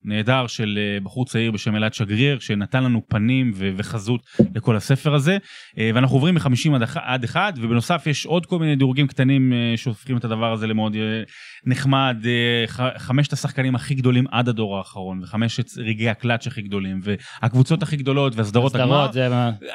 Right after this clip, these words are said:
Speaker 1: ספר דירוגים, אבל בעצם זה ספר של סיפורים.
Speaker 2: אז בוא, כן, וזה גם משהו שאהבתי, שאמרת, "אתה לא רוצה לעשות את זה ויקיפדיה", אז, אה, אז אתם על כל, אה, גיבור בעצם, על כל אחד, אתם כותבים מין איזה שלושה,
Speaker 1: נקודת
Speaker 2: ארבעה,
Speaker 1: מבט
Speaker 2: חמישה
Speaker 1: אישית.
Speaker 2: עמודים, כן, זה, וזה, וזה אהבתי, עוד מעט אני אספר מה שג-,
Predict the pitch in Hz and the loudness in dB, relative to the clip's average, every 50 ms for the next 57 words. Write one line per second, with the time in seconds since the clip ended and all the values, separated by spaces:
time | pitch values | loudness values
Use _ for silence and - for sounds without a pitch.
0 | 151 175 214 - - 254 - - 240 208 175 185 170 160 156 151 196 254 285 294 | -4 -2 -2 2 2 0 0 0 -2 0 0 2 2 2 2 2 2 2 2 0
1 | 254 190 - 139 139 151 147 139 160 214 220 - - 226 220 196 147 135 - 170 | -2 -2 -2 0 2 2 2 2 2 0 0 0 -2 -2 -2 -2 -2 -4 -2 -4
2 | 156 139 156 143 - - 123 - - 117 - 117 101 104 98 90 87 - _ _ | -2 -2 -4 -4 -2 -2 -2 -2 -2 -4 -4 -2 -2 -2 -2 -2 -4 -10 _ _
3 | _ _ _ - - 120 110 107 123 160 165 170 170 - - - 160 131 113 113 | _ _ _ -4 -2 -2 4 6 6 6 6 4 2 0 2 2 2 2 2 0
4 | 117 123 156 160 156 165 160 160 160 143 143 135 - - 131 127 147 165 156 151 | 2 2 4 4 4 4 4 4 2 2 0 0 2 2 4 4 4 2 2 2
5 | - 180 165 - - 127 123 120 131 139 139 135 - 127 139 131 135 139 131 143 | 2 2 2 2 2 2 2 2 2 2 0 0 -2 -4 -2 0 0 0 -2 -4
6 | 135 120 123 120 135 120 131 127 - 131 123 - 175 175 156 156 147 143 139 135 | -8 -8 -4 -4 -2 -2 -2 -2 -4 -2 0 0 0 0 0 0 0 2 2 0
7 | 123 113 110 117 117 113 113 117 117 110 - - - - - - _ _ - 107 | 0 -2 -2 -2 0 0 0 -2 -2 -4 -6 -14 -20 -20 -20 -20 _ _ -4 -4
8 | 117 113 - 147 147 151 139 135 - - 151 151 156 151 151 143 131 127 143 143 | -2 0 2 2 2 2 2 0 0 0 0 2 2 2 0 0 0 -2 -4 0
9 | 131 156 160 156 151 151 143 123 135 127 - 156 151 156 139 175 165 151 147 123 | 0 0 0 2 0 0 0 0 -2 0 0 0 0 0 0 0 0 0 -2 0
10 | - 135 120 123 147 160 156 147 135 135 127 120 123 120 120 117 113 113 110 - | 0 -2 0 2 2 4 4 4 2 2 0 0 0 0 0 0 0 -2 -2 -2
11 | 117 113 113 - 127 143 139 139 120 117 120 117 127 127 117 117 113 123 113 120 | -2 -2 0 2 2 4 4 4 4 4 4 2 0 -2 -2 0 0 2 2 2
12 | 120 120 139 147 147 135 - 170 160 147 127 127 123 127 123 127 131 123 127 135 | 2 2 2 2 2 2 0 0 0 2 2 2 0 0 0 0 0 0 0 2
13 | 127 143 143 147 165 165 143 - 180 165 147 143 147 135 143 131 131 - 135 123 | 2 4 4 4 2 0 0 0 2 2 2 2 2 0 0 0 0 0 0 2
14 | - 135 131 131 131 - 131 123 123 123 120 117 113 | 2 2 4 2 2 2 0 0 2 2 0 -2 -2